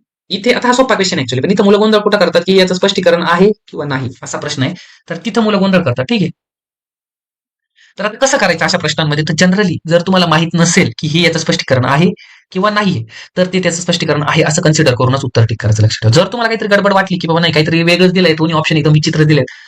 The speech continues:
मग तेव्हा तुम्ही हे स्पष्टीकरण नाही ऑप्शन टिक करू शकता. पण most of the केसेसमध्ये आयोगाने स्पष्टीकरण आहे असं उत्तर दिलेलं आहे, ठीक आहे. तर या प्रश्नामध्ये एवढंच होतं, जास्त काही सांगण्यासारखं नव्हतं. आपण पुढच्या क्वेश्चनकडे जाऊया.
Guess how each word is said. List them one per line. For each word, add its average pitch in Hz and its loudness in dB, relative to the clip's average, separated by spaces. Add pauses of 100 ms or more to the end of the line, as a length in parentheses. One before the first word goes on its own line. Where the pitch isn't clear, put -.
(100)
मग 160 -10
तेव्हा 226 2
तुम्ही 220 -2
हे 185 2
स्पष्टीकरण 180 -2
नाही 143 0
ऑप्शन 127 2
टिक 120 -4
करू 120 0
शकता. 131 -2
पण 143 0
most 180 2
of 175 2
the 165 0
केसेसमध्ये 160 0
आयोगाने 123 0 (520)
स्पष्टीकरण 170 -4
आहे 147 -2 (120)
असं 139 -4
उत्तर 123 -2
दिलेलं 117 2 (440)
आहे, 120 -8 (480)
ठीक 285 -8
आहे. 180 -10 (320)
तर 180 -2
या 202 -2
प्रश्नामध्ये 214 -2
एवढंच 226 2
होतं, 190 -2
जास्त 175 0
काही 175 2
सांगण्यासारखं 160 -2
नव्हतं. 151 0 (240)
आपण 147 -16
पुढच्या 180 -4
क्वेश्चनकडे 151 -2
जाऊया. 117 0